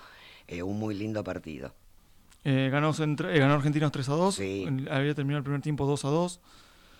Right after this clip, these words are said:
Speaker 2: Eh, parecía que iba a haber muchos más goles.
Speaker 1: Sí.
Speaker 2: Eh, pero bueno, terminó ganando Argentinos en su cancha. Eh, sorpresiva derrota de Godoy Cruz de local.
Speaker 1: Sí.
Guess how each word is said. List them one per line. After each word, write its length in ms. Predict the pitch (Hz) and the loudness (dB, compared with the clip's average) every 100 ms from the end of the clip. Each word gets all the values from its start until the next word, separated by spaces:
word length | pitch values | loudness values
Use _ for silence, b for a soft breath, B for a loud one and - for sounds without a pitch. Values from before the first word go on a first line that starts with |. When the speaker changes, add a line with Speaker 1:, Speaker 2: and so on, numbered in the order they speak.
| B - | B -4
Speaker 2:
Eh, 600 | 139 135 131 123 120 117 | 0 2 2 0 -2 -2
parecía 280 | 123 110 139 | -2 0 2
que 40 | 131 | 4
iba 100 | 131 | 4
a 20 | |
haber 100 | 131 | 4
muchos 240 | 135 135 | 2 4
más 100 | 135 | 4
goles. 380 | 131 160 160 202 - | 6 8 6 4 -2
Speaker 1:
Sí. 500 | - 117 113 113 120 B B B - | -4 -2 -2 -4 -6 B B B -6
Speaker 2:
Eh, 460 | 147 143 139 139 135 131 | -2 0 0 0 -2 2
pero 160 | 156 | 4
bueno, 200 | 156 135 | 6 4
terminó 260 | 120 135 147 | 2 2 4
ganando 420 | 143 139 135 131 | 4 4 4 4
Argentinos 420 | 123 131 131 139 | 2 0 0 -2
en 80 | 131 | -2
su 100 | 143 | -2
cancha. 400 | 180 185 202 196 B B B B B B B B - - | -2 0 0 -2 B B B B B B B B -20 -4
Eh, 180 | 151 151 | -2 0
sorpresiva 840 | - 175 160 165 233 208 160 147 139 | 2 4 4 4 4 6 6 4 4
derrota 320 | 147 170 175 | 2 0 0
de 60 | |
Godoy 180 | 139 139 | 2 0
Cruz 180 | 139 165 | 0 0
de 60 | 156 | 0
local. 380 | 131 160 196 - - - - | 2 2 0 -6 -12 -14 -14
Speaker 1:
Sí. 840 | - 95 95 110 143 160 135 117 | -12 -6 -4 -2 -2 -2 -4 -6